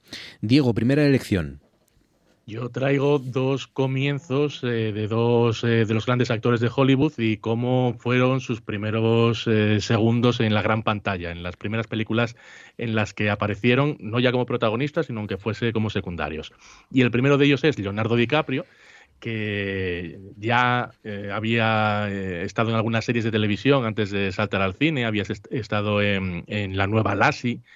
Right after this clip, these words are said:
Speaker 2: en Los problemas crecen, en, en Santa Bárbara, y, y cuando saltó ya al mundo del cine fue en una franquicia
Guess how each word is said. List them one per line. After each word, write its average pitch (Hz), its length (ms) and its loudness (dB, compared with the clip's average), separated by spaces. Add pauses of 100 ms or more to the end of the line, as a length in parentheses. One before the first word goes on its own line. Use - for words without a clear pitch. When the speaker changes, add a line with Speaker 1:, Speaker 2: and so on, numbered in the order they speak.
(260)
Speaker 2:
en 101 120 -8
Los 98 140 -10
problemas 101 460 -6
crecen, 123 560 0 (340)
en, 101 540 -4
en 117 140 -4
Santa 101 360 -2
Bárbara, 117 480 -2 (640)
y, 104 600 -2
y 110 160 -2
cuando 110 260 0
saltó 101 340 0
ya 135 400 2
al 127 220 -2
mundo 131 240 0
del 120 140 0
cine 135 420 -2
fue 120 460 2
en 110 160 -4
una 131 140 0
franquicia 123 720 -2